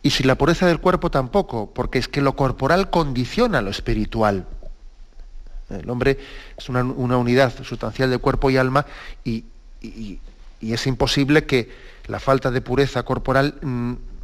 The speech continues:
no condicione, claro, ¿no?, al hombre también y, y a la persona en esa buena disposición para recibir los dones del Espíritu Santo. Hace falta pureza del alma,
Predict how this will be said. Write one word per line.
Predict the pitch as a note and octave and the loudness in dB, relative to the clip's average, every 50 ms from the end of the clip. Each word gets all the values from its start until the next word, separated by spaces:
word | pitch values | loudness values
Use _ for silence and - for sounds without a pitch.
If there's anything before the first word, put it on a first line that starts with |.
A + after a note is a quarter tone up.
| - - - - - - - - - - | -12 -14 -14 -18 -18 -18 -18 -16 -12 -2
no | B2+ C3 - | 0 0 2
condicione, | - D3+ D3 C3+ A#2 B2+ B2 - - C#3 E3+ F3+ D3+ C3+ G#2+ F2 - | 4 4 2 4 2 0 0 2 2 4 4 4 4 0 -2 -4 -8
claro, | - - A2 C3 C3 G#2+ G2 | -6 -4 -2 -2 -2 -2 -6
¿no?, | G#2 B2 C#3 - - - - - - - - - - - - - - - | -8 -12 -12 -12 -14 -16 -16 -18 -18 -20 -20 -20 -20 -20 -20 -20 -20 -10
al | - A2+ A2+ B2+ | -6 0 2 2
hombre | C3 B2+ C3 C3+ C3+ | 4 4 2 2 2
también | - B2 B2+ C3 C#3 D3 D#3 D#3 C#3+ - - - - - - - - - - | 2 0 2 2 2 2 2 -2 -6 -10 -16 -20 -20 -20 -20 -20 -18 -12 -8
y, | A#2 A#2 A2 G#2+ G#2+ A2 G#2+ G#2 E2 - - A#2+ | -6 -4 -4 -2 -2 -4 -4 -6 -8 -8 -6 -4
y | A#2 | -2
a | A2 | -2
la | G#2+ G#2 | 0 0
persona | - A2 - - C#3 C#3 C3+ C#3 D3+ D#3+ - - - - - - | -2 -2 0 0 0 2 2 2 2 0 -4 -12 -18 -8 -4 -2
en | B2+ A2+ B2 | 0 0 0
esa | B2 - C3+ C3 C3 C3 - - - - - - | 2 2 2 2 2 0 -4 -10 -12 -12 -10 -10
buena | - A#2 G#2+ A#2 C3+ C#3+ C#3 C#3+ C#3 C3+ C3+ C3+ B2+ | -8 -4 2 4 4 6 6 6 4 4 2 0 0
disposición | A#2+ C#3 C3 - - C#3 C3 - C3+ - D3 D3 D3 | 0 -2 -2 0 -2 -2 -2 -2 -2 0 0 0 2
para | D#3+ D3 C#3 | 2 2 2
recibir | C3+ B2+ - A#2+ B2 D#3+ D#3 | 0 0 0 2 2 2 2
los | C#3 B2 | 2 0
dones | A#2+ A#2 G#2+ G#2+ - | 0 0 -2 -2 -2
del | G#2 F#2+ | -4 -4
Espíritu | F#2+ - - - F#2 G2+ - G#2 | -4 -6 -6 -6 -6 -4 -4 -2
Santo. | - - B2+ B2 G#2 - F#2+ | 0 0 0 0 -2 -4 -4
Hace | G2 - C3 | -2 0 2
falta | B2+ C3+ B2+ A2+ A#2+ - | 2 4 4 2 0 -2
pureza | - A2 C3 F3+ E3 F#3+ | 0 0 0 2 2 2
del | F3 E3 D3+ | 2 4 4
alma, | D3 C#3+ C#3 C#3 E3 G3+ A3+ | 4 4 4 2 0 -2 -2